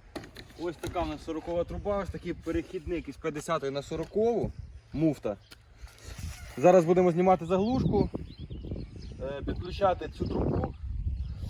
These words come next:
Зараз її розложимо, щоб вона більш-менш рівно була, а потім так само її закріпимо, як і вчора.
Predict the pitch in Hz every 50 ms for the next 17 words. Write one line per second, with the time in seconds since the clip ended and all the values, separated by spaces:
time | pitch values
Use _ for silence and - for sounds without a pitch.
0 | - - - - - 127 156 175 180 170 151 160 165 165 160 165 165 151 180 196
1 | 220 220 190 160 151 143 131 - - - - - - - - - - - - 135
2 | 131 147 156 147 139 156 131 151 156 143 123 147 143 143 139 131 123 135 135 135
3 | 127 156 160 156 143 123 131 - 160 147 143 139 131 123 120 127 - 135 151 143
4 | 139 123 123 120 120 117 - 127 120 - - 110 101 98 98